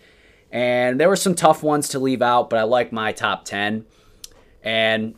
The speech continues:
starting off at the bottom, as always, number ten, I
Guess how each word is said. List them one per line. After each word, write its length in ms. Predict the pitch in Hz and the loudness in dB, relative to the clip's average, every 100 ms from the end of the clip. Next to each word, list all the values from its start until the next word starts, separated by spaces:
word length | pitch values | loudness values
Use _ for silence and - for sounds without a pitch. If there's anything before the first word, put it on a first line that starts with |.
| - | -16
starting 420 | - 160 160 165 | -2 4 4 6
off 200 | 151 147 | 4 4
at 100 | 135 | 2
the 80 | - | 0
bottom, 380 | 123 127 127 113 | 2 4 2 2
as 260 | 113 107 - | 0 0 2
always, 920 | 123 151 123 107 110 151 175 - - - _ _ - | 6 6 6 4 4 2 -2 -4 -8 -20 _ _ -10
number 260 | 113 120 | -6 -4
ten, 480 | - 151 196 120 87 _ _ _ _ _ - | 0 2 2 0 -6 _ _ _ _ _ -2
I 520 | 135 147 180 226 | 2 6 6 4